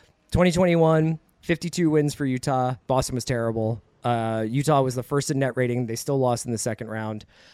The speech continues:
And in twenty-one twenty-two, Boston wins fifty-one. Utah, even though they had, like, such a disappointing season, still won forty-nine and were third in net rating. They just can't do it in the postseason.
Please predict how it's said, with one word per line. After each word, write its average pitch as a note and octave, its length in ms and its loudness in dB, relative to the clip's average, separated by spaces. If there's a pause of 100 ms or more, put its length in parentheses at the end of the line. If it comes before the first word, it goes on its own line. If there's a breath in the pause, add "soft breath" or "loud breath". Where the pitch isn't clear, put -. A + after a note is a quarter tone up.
(260 soft breath)
And D3 100 0
in D3 80 -2
twenty-one E3+ 420 0
twenty-two, C#3 640 -2
Boston C#3 400 0
wins C3+ 200 -2
fifty-one. B2 640 -2 (120)
Utah, A#3 360 6 (140)
even G3+ 240 0
though G#3 80 6
they F3+ 120 4
had, E3 200 0
like, C#3+ 100 0
such D3 200 -6
a C3+ 40 -8
disappointing D3+ 720 -4
season, D3+ 600 -4
still B3 220 2
won E3 200 4
forty-nine C#3 640 -2
and B2+ 120 -2
were A#2+ 100 -2
third C3 300 -6
in A#2+ 100 -6
net A#2+ 160 -4
rating. D3 300 -2 (400 soft breath)
They D#3+ 120 4
just F#3 240 -4
can't D3+ 260 -6
do D3+ 120 -4
it C#3 60 -2
in B2 80 -4
the A#2 80 -8
postseason. A2 560 -12